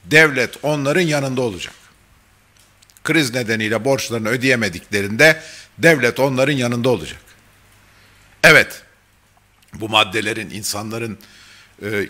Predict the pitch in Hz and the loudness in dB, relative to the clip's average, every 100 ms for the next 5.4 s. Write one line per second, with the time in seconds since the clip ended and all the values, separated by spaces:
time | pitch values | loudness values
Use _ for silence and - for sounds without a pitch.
0 | - 127 147 151 147 160 160 156 131 120 | -4 -2 2 2 4 4 4 2 0 0
1 | 110 123 - 104 120 110 131 123 117 113 | 0 -2 -4 -2 0 2 2 0 -2 -2
2 | 113 - 135 120 120 113 117 117 113 117 | 0 0 0 -2 -2 -2 0 0 0 0
3 | 113 127 117 110 104 98 110 101 117 113 | 0 0 0 2 2 4 2 2 0 2
4 | 113 107 127 113 113 117 113 117 107 117 | 2 2 2 0 0 0 2 2 4 6
5 | 123 180 190 | 8 6 4